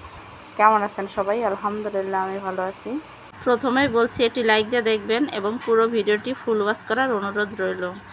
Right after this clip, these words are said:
আজকে আমি একটা হারিয়ে যাওয়া রেসিপি শেয়ার করব, সেটা হচ্ছে চাউলের গুঁড়া দিয়ে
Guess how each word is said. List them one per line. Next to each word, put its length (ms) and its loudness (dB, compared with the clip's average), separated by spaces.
আজকে 280 4
আমি 160 4
একটা 200 4
হারিয়ে 360 0
যাওয়া 200 4
রেসিপি 360 -6
শেয়ার 320 -2
করব, 320 -2
সেটা 200 -2
হচ্ছে 280 -4
চাউলের 380 4
গুঁড়া 240 0
দিয়ে 360 -2